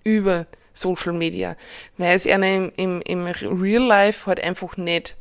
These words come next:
leicht fällt, weil sie nicht wissen, wie sie am gescheitern zugehen können und über, über die Entfernung und wenn ich da Handy dazwischen hab, dann kann ich natürlich dreihundert Mal überlegen,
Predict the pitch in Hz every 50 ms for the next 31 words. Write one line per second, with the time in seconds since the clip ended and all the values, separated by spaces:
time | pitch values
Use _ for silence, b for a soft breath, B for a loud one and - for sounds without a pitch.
0 | - - - - 165 165 175 - - - - 170 165 - - - 165 165 170 -
1 | 175 165 170 175 190 226 - - - 208 185 175 185 185 - 175 170 - - -
2 | 170 170 165 165 - - 214 214 214 196 - 180 - - - - 160 165 165 165
3 | - 180 175 - - - 175 175 175 165 165 B B B B B B B B B
4 | B B _ 190 190 185 180 - 160 170 170 - - - 160 165 170 190 214 247
5 | 254 262 254 233 - 185 175 170 - - 160 - 170 170 175 175 160 165 175 190
6 | 208 233 247 247 240 - - 240 233 - - 247 233 220 220 220 214 214 - -
7 | 196 180 170 - - 170 175 180 180 180 175 - 180 175 185 180 - - - 160
8 | 170 185 185 180 180 180 175 170 165 160 160 165 165 180 185 190 208 208 208